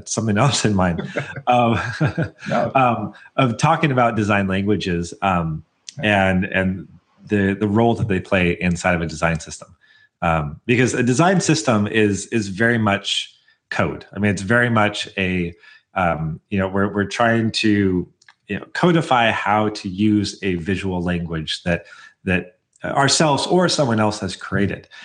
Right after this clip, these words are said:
Speaker 1: So, I mean, um, a design system really doesn't make decisions on, like, colors and, and typography and those types of things. Like, that's all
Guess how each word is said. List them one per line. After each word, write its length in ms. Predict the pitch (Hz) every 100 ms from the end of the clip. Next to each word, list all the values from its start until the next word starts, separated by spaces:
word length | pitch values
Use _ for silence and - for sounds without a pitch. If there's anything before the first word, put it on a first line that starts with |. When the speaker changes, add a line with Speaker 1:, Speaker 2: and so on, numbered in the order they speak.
| - _
Speaker 1:
So, 160 | - 123
I 40 |
mean, 280 | 127 117 113
um, 360 | 113 104 98 110
a 60 |
design 320 | 110 113 131
system 400 | 135 131 - 117
really 200 | 110 113
doesn't 300 | 104 104 98
make 240 | 95 98 98
decisions 580 | 90 101 95 95 90 87
on, 440 | 92 90 87 82 - _ -
like, 320 | 87 82 - _
colors 520 | - 156 113 87 82
and, 280 | 85 87 87 -
and 360 | 98 90 87 -
typography 800 | - 98 - 160 147 - 107 90
and 240 | 87 87 92
those 220 | 113 135
types 180 | 92 -
of 80 | -
things. 260 | 87 80
Like, 220 | 90 85 - - - _
that's 220 | - 127 -
all 640 | 110 113 113 110 - _